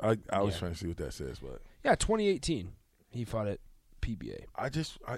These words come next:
Speaker 1: listen, we gotta get behind, we gotta start getting behind our, our people that are, are celebrities from here. And not only celebrities, but he's a champion. I mean, go
Speaker 2: Mm-hmm.
Speaker 1: look at his, go look at his record. Go look at what he's done.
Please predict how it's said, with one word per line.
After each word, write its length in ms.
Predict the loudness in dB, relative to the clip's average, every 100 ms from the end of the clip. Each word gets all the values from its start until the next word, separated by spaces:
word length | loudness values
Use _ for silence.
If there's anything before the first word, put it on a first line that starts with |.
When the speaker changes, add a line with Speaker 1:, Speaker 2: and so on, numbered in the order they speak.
| -4
Speaker 1:
listen, 340 | -4 -2 -2 -2
we 100 | -2
gotta 280 | 0 0 -2
get 200 | -6 -6
behind, 560 | -8 -8 -8 -8 -10 -14 -18 -20 -8
we 80 | -2
gotta 140 | 0
start 220 | 0 -2 0
getting 180 | 0
behind 320 | 0 -2 -2 -6
our, 120 | -6
our 100 | -8
people 300 | -6 -6 -4
that 100 | -4
are, 260 | -4 -4 -6
are 100 | -8
celebrities 500 | -8 -6 -6 -6 -8
from 160 | -10 -10
here. 220 | -8 -8 -14 -20 -20 -20 -8 -2
And 180 | 4
not 140 | 6 6
only 160 | 4
celebrities, 480 | 4 4 4 4 2
but 160 | 2 0
he's 200 | 2 2
a 60 |
champion. 600 | 2 2 2 2 -2 -10 -20 _ _ _ _ _ _
I 60 | 2
mean, 260 | 4 4 12
go 120 | 12
Speaker 2:
Mm-hmm. 100 | 12
Speaker 1:
look 160 | 10 8
at 80 |
his, 220 | 6 2 2
go 180 | 4 6
look 220 | 4 2
at 80 | -2
his 220 | -2 -6 4
record. 380 | 4 4 -2 -12 -20 -20 _ _ -20 _ _ _
Go 120 | 8 8
look 160 | 10
at 80 | 8
what 180 | 8 2
he's 140 | 0 0
done. 320 | 2 4 0